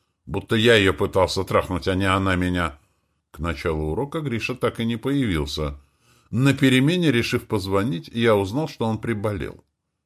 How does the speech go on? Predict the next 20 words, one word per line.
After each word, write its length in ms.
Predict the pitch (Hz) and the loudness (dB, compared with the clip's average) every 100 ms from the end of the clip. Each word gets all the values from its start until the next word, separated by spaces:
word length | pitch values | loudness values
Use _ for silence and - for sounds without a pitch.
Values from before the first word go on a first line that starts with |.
| _ | _
Пожелав 500 | 69 76 87 76 - | -8 -4 0 0 -2
ему 220 | 73 64 | -4 -4
выздоровления, 960 | 58 58 58 58 55 - 107 92 156 160 _ _ _ _ - | -8 -8 -6 -6 -8 -10 -8 -8 -8 -10 _ _ _ _ 0
я 160 | 185 | 2
решил 320 | 196 - 156 | 4 2 0
сосредоточиться 1040 | 143 139 - 110 92 90 101 95 98 - 90 | 0 -2 0 0 2 0 0 -2 -6 -4 -4
на 180 | 90 87 | -2 -2
уроках. 500 | 85 64 - - - _ _ _ _ _ - | -2 -4 -8 -12 -18 _ _ _ _ _ -4
Программы 540 | 90 87 117 110 107 | -2 0 -2 -2 -2
обучения 540 | 90 101 - 143 120 | -4 -6 -6 -4 -2
были 200 | 90 101 | -4 -4
похожи 500 | 95 - 90 101 92 | -4 -4 -4 -4 -4
с 120 | 87 98 | -6 -6
моим 320 | 98 101 117 | -4 -4 -2
миром, 300 | 104 76 76 | -2 0 0
но 120 | 80 | -2
отличия 420 | 76 90 80 82 | -2 -6 -6 -8
всё 180 | 73 85 | -6 -4
равно 320 | 87 107 110 | -2 -2 -4
имелись. 500 | 64 60 - 101 - | -4 -8 -12 -16 -20